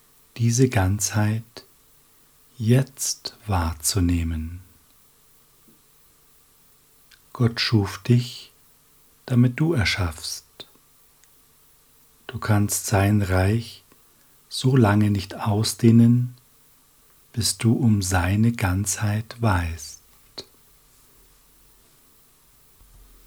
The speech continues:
Gedanken beginnen im Geist des Denkenden, von wo aus sie sich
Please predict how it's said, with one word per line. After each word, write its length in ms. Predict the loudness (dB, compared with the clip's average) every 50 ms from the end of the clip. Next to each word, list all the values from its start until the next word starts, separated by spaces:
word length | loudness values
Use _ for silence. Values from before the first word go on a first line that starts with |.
| _ _ _ _ _ _ _ -20 _ _ _ _ _ _ _ -20 -20 -20 -20 -20 -20 -20 -20 -20 -20 -20 -20 _ _ _
Gedanken 960 | -4 -4 -2 0 0 0 0 0 -2 -6 -14 -10 -8 -6 -6 -6 -6 -8 -12 -18 _ _ _ -20 _ _ _ _ _ _ _
beginnen 520 | -4 -2 -2 0 0 0 2 2 0 -2 -2
im 220 | -2 -2 -2 0
Geist 680 | 0 2 2 2 2 0 -2 -6 -12 -16 -18 -20 -6 -4
des 260 | -2 -2 -2 -4 -4
Denkenden, 920 | 0 0 2 2 2 0 0 0 2 2 0 0 0 0 -2 -4 -6 -10 -16 -20 _ _ _ _ _ _ _ _ _ _ _ _ _ _ _ _ _ _ _ _
von 320 | -8 -2 -2 0 0 2
wo 160 | 2 2 2 2
aus 320 | 0 -2 -2 -2 -4 -2
sie 140 | -2 -2 -2
sich 500 | 0 0 0 -2 -2 -6 -12 -20 -20